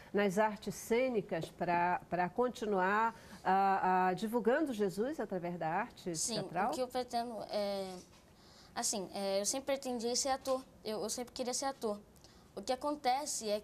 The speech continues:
Speaker 2: que tem aquela questão do preconceito, que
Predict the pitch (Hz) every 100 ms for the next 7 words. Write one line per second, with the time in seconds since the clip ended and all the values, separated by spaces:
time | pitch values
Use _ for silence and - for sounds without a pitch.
0 | - - 226 226 226 202 180 - - -
1 | - - - - 240 233 226 247 247 247
2 | 233 233 220 226 233 226 220 262 262 220
3 | - 226 208 202 190